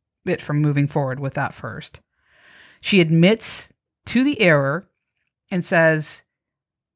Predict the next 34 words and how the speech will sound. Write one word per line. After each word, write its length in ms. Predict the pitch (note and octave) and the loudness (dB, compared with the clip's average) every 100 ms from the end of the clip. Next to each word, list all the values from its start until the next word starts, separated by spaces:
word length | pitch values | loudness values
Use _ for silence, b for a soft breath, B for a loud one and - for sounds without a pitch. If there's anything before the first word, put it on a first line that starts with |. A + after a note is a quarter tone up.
| _ _ _ _ - | _ _ _ _ -2
um, 580 | E3+ E3 D#3+ D#3+ D#3+ - _ _ _ _ _ _ _ _ _ | 2 4 2 0 -6 -10 _ _ _ _ _ _ _ _ _
"It's 260 | G#3+ F#3+ - _ | -4 -4 -6 _
completely 720 | - F#3+ - - A#3+ C#4 B3+ B3+ | -6 -4 -4 -4 -2 -2 2 4
my 300 | G#3+ G3 G3 | 4 4 2
fault 560 | - G3 C#3+ - - _ _ _ _ _ _ _ _ | 0 0 0 -4 -16 _ _ _ _ _ _ _ _
for 120 | G#3 | 0
not 440 | F3+ F3 F#3 F3 - | 2 2 4 2 0
checking 420 | - E3+ - D#3+ | 0 0 0 -2
this 160 | D#3+ D#3+ | -2 0
medication 640 | D3+ D3+ - D3+ D3 D#3 | -2 -2 -4 -4 0 0
and 120 | D3+ | 2
not 280 | D#3 D3 D#3+ | 2 0 -2
giving 320 | D#3+ D3+ D3 | -2 0 0
it 120 | C#3+ | -2
properly 600 | - C#3 - - - - _ - | -4 -6 -6 -14 -16 -20 _ -12
and 100 | D#3+ | -10
catching 540 | - D#3 - D#3 C#3 | -4 -4 -2 -4 -4
the 160 | C#3+ C#3+ | -6 -6
error." 400 | D3+ C3 A2 - _ _ _ _ - | -6 -6 -8 -18 _ _ _ _ 2
But 200 | A#3+ - | 2 4
she 120 | G#3 | 2
also 200 | A3 G#3+ | 2 0
says 440 | - C#3 C3 - _ b b b b b b b b b b _ - | -4 -4 -4 -10 _ b b b b b b b b b b _ -2
the 100 | G3 | 2
mis-, 220 | F#3 F3+ | 2 2
mis-, 320 | G#3 G3 - | 2 0 0
mistake 340 | A3+ F#3 G#3+ F#3+ | 0 2 2 2
was 140 | F3 | 2
made 180 | F3 E3+ | 2 2
possible 500 | - D4 C#4+ F3+ D#3+ | 4 4 4 0 0
due 140 | D#3 | 0
to 80 | E3 | -2
the 100 | D#3+ | 0
faulty 720 | - - F#3 F#3 F#3+ F3+ F3 | 0 2 2 2 0 0 -2